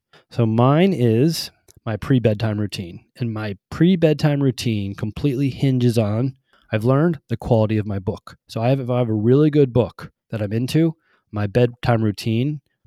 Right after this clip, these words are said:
pre-bedtime routine is completely on point. And I just, I land the plane and I have a great night of sleep. If I'm not into a good book, then I avoid my, my bedtime routine and I'll, like,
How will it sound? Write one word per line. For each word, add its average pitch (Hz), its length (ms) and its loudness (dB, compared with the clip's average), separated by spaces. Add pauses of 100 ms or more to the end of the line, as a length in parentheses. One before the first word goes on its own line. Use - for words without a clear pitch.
(100)
pre-bedtime 110 500 2
routine 101 380 -4
is 95 420 -8
completely 131 480 0
on 123 160 2
point. 120 320 -4 (120)
And 110 380 -2
I 110 120 -6
just, 104 320 -6 (280)
I 110 100 0
land 117 320 2
the 143 60 4
plane 127 340 0
and 113 100 -4
I 98 100 -6
have 101 160 -4
a 98 60 -6
great 101 420 -2
night 98 140 -8
of - 80 -12
sleep. - 320 -10 (200)
If 123 160 -2
I'm 107 140 -2
not 117 180 -2
into 147 200 4
a 160 40 6
good 165 200 2
book, 185 240 2
then 117 100 2
I 107 120 0
avoid 104 480 2
my, 131 140 2 (360)
my 127 100 0
bedtime 147 340 0
routine 156 400 -2
and 107 120 -8
I'll, 101 200 -6
like, 98 300 -8